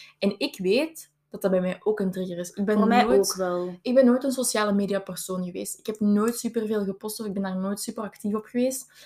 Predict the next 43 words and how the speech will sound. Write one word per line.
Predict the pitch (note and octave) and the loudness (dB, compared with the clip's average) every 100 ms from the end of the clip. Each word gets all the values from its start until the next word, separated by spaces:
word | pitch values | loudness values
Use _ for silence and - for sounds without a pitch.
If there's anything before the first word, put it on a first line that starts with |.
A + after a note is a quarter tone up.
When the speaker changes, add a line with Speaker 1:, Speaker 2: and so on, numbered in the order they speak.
| - - | -20 -2
Speaker 1:
En | G#3+ | 4
dan, | G#3+ C4 D#4 - _ - | 6 6 2 -4 _ 2
tegen | B3 A#3 | 6 6
de | G3+ | 4
zomer, | F#3 G3 C4+ E4+ | 2 2 2 0
begon | B3+ A3+ A3+ | -2 0 0
ik | A3 | 0
mij | G#3+ G3 F#3 F3+ - _ _ _ | -2 0 -2 -4 -10 _ _ _
beter | F#3 F#3+ C#4 | 0 0 0
te | C#4 | -4
voelen. | B3 C4+ E4 G4 _ _ _ | -2 -2 -2 -6 _ _ _
Dus | - G#3+ | -4 2
ben | A3 | 2
ik | G#3+ - - | 2 -4 -18
gestopt | - F#3+ - C4+ C#4 - | -8 -6 0 0 0 0
met | A3 - _ | 0 0 _
keiren | G#3 G#3+ C4 C4+ C4 | 0 2 2 0 2
over | G#3+ G#3+ A3 G#3+ - | 6 6 4 -6 -10
sociale | - G#3 G3+ F#3+ | -4 -2 -2 -2
media | F3+ F#3 G#3+ C#4+ D#4 - | -2 0 0 -2 -4 -4
en | G#3 | 0
ben | G3 | 0
ik | F#3+ | 0
meer | G3+ G3+ B3+ | -2 -2 2
en | A#3+ | 2
meer | A3 | 0
gaan | G3 F3 F3+ | -2 -6 -4
posten, | F#3 F#3+ - C4 | -2 -2 -2 0
omdat | G#3+ | 0
ik | G3 | -2
zoiets | G#3+ G#3+ | -4 -4
had | G#3+ | -6
van, | A#3 G#3 - - - - | -4 -4 -6 -20 -12 6
"Dat | E4 - | 8 8
boeit | A#3 B3 B3+ | 0 0 0
mij | C4 B3+ B3 | 2 4 6
niet, | B3 B3 B3+ | 6 4 2
sociale | A#3 A#3+ A#3 A#3+ | -2 -2 0 0
media, | A3+ A#3 A#3+ A#3+ A#3+ A#3+ G3+ | 2 2 4 4 4 2 0
dat | A3 | -4
is | - | -2
niet | B3 G#3 | -2 0
belangrijk." | G3 G#3 A3 A3+ A3 - | -2 -4 -4 -6 -6 -10